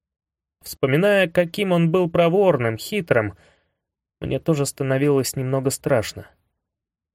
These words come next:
Хотя я и не мог понять, почему. В конце концов, мне захотелось, чтобы он убрался отсюда. Мне хотелось забрать своё приглашение обратно, но я не знал, как это сделать, как отменить его.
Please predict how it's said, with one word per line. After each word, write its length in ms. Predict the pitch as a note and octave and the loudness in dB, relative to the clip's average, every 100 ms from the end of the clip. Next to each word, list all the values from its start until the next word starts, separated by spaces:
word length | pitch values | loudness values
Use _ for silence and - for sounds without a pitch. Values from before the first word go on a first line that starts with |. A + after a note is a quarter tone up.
| - | -10
Хотя 220 | F3+ F#3 | -4 -2
я 220 | F#3+ D#3 | 0 2
и 80 | C3 | 2
не 140 | A2 A2+ | 0 0
мог 240 | D3 - | -2 0
понять, 320 | A2+ A2 A2 | -2 0 -2
почему. 500 | - - B2 G#2+ F#2 _ _ _ _ _ _ _ _ _ _ _ _ _ _ _ _ | -4 -4 -4 -6 -8 _ _ _ _ _ _ _ _ _ _ _ _ _ _ _ _
В 40 | |
конце 300 | C3 A2+ D#3+ | -2 2 0
концов, 400 | D#3 A#2+ - D3+ | 0 0 0 0
мне 160 | B2+ A2+ | 0 -2
захотелось, 600 | A#2 B2+ C3+ C#3+ A#2+ - | 0 0 0 0 0 -6
чтобы 340 | - A#2+ A#2 | -6 -4 -2
он 100 | B2 | -2
убрался 440 | B2 C3+ G#2+ - G2+ | 0 2 0 0 -6
отсюда. 440 | - G2+ F2+ - _ _ _ _ _ _ _ - | -6 -12 -12 -16 _ _ _ _ _ _ _ -8
Мне 100 | A#2 | -6
хотелось 420 | - C3 B2 A#2 | -4 -2 0 0
забрать 440 | G#2+ B2+ C3 C#3+ - | 0 2 2 0 0
своё 340 | A#2+ B2 B2+ | -2 0 -2
приглашение 640 | - A#2+ A#2+ - C3 B2 | -2 0 0 0 -2 -2
обратно, 460 | B2+ C3+ G2+ G2 F2 _ _ _ _ _ _ - | 0 0 0 -2 -14 _ _ _ _ _ _ -8
но 80 | |
я 140 | B2 A#2+ | -4 -4
не 120 | A#2 | -4
знал, 240 | B2 B2 | -2 -4
как 160 | A2+ A2 | -4 -6
это 160 | - A2 | -6 -6
сделать, 540 | G#2+ F2+ F2 - - _ _ _ _ _ | -4 -6 -8 -16 -20 _ _ _ _ _
как 180 | - - | -6 -4
отменить 440 | - C3+ A#2+ F#2 | -4 -4 -4 -6
его. 240 | G2+ F2+ | -8 -8